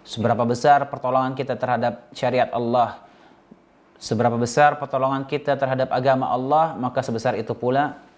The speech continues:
pertolongan Allah yang akan, yang akan Allah berikan kepada kita. Tentunya tidak semua orang harus menjadi dai. Tidak semua orang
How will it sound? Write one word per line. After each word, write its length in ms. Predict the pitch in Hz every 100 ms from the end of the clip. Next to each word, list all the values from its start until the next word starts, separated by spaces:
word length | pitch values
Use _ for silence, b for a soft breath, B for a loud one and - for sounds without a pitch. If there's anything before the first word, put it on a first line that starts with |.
| _ _ _ _ -
pertolongan 400 | - 110 113 113
Allah 280 | 113 127 131
yang 120 | 117
akan, 120 | 107 110 107 113
yang 140 | 107
akan 180 | 117 135 113
Allah 120 | 107
berikan 240 | 104 110 123
kepada 320 | - 101 95
kita. 400 | - 87 80 76 - - - - - _ _ - - - - B B
Tentunya 320 | - 127 170 202
tidak 320 | 190 147 -
semua 320 | 160 190 165
orang 240 | 120 123
harus 160 | 113 107
menjadi 320 | 110 98 98
dai. 340 | 92 92 87 - - - _ _ _ _ _ _ _ B B B B -
Tidak 160 | 123
semua 480 | 113 165 190 208 185
orang 480 | 170 175 190 214 220